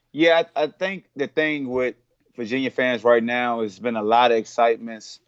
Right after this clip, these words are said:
post, you know, our bowl game in which we defeated South Carolina.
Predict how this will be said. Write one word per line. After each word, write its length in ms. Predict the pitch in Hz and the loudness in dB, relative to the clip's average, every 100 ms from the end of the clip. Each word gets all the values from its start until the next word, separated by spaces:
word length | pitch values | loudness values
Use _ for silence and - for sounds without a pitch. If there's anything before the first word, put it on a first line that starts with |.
| _ | _
post, 540 | - 127 123 - - _ _ - - | 2 2 2 -10 -20 _ _ -18 -12
you 100 | 127 | -6
know, 140 | 120 110 | 0 4
our 160 | 113 | 4
bowl 300 | 101 120 127 | 6 4 4
game 420 | 120 117 107 101 95 _ | 0 -8 -10 -14 -18 _
in 80 | 107 | -6
which 220 | 110 107 | -6 -4
we 160 | 113 104 | -4 -4
defeated 440 | - - 127 113 | -6 2 4 4
South 260 | - 113 110 | 6 4 4
Carolina. 460 | 113 117 120 113 | 0 0 0 -4